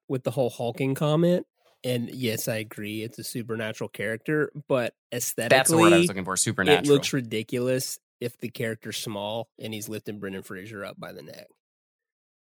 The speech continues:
Speaker 2: I don't think so. I
Speaker 1: It
Speaker 2: think
Speaker 1: would look
Speaker 2: that
Speaker 1: ridiculous. If you cast Steve Buscemi in the same role and he lifted up Brendan Fraser by the neck, even if he's magic,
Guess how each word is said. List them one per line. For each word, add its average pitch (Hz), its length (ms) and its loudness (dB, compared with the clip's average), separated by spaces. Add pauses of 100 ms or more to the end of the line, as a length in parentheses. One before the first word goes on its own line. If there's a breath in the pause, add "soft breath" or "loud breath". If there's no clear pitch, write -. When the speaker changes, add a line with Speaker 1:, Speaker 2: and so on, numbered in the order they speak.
(400)
Speaker 2:
I 233 100 4
don't 320 160 2
think 285 200 0
so. 95 140 6
I 147 140 6
Speaker 1:
It - 40 2
Speaker 2:
think 165 140 8
Speaker 1:
would 180 120 10
look 180 140 10
Speaker 2:
that 170 60 6
Speaker 1:
ridiculous. 135 500 4
If 143 100 -2
you 170 120 0
cast 185 260 4
Steve 156 220 -2
Buscemi 127 500 2
in 120 80 0
the 127 80 -2
same 131 280 0
role 117 200 0
and 110 80 -6
he 123 140 -2
lifted 131 280 2
up 127 160 2
Brendan 123 280 2
Fraser 123 280 -2
by 110 200 -4
the 123 100 -2
neck, 110 240 -4
even 113 220 -2
if 120 40 -6
he's 131 140 0
magic, 113 460 -4